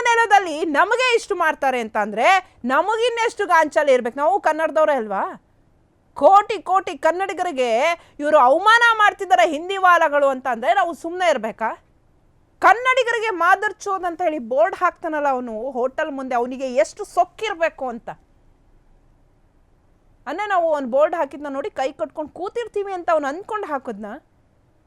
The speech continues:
ರೀ, ಅವ್ನು ಬೈದಿದ್ ಯಾರಿಗೆ? ಕನ್ನಡಕ್ಕೆ, ಏಳು ಕೋಟಿ ಕನ್ನಡಿಗರ ತಾಯಂದ್ರಿಗೆ, ಮೀನ್ಸು ನಾನು ಕನ್ನಡತಿ, ನಮ್ ತಾಯಿಗ್ ಬೈದಂಗೆ.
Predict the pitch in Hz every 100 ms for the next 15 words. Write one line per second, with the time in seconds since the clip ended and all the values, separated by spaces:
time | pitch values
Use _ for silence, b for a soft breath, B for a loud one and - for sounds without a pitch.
0 | - 466 480 427 - 311 311 262 392 427
1 | 440 359 359 415 370 311 226 - _ _
2 | _ _ - 349 415 453 415 - 370 208
3 | - _ 254 330 359 370 - 427 453 466
4 | 440 403 403 403 381 370 349 349 370 415
5 | 392 381 349 214 254 359 415 - 440 339
6 | 339 370 302 359 - 311 320 - 277 -
7 | _ _ - 294 370 403 403 440 370 403
8 | 381 370 285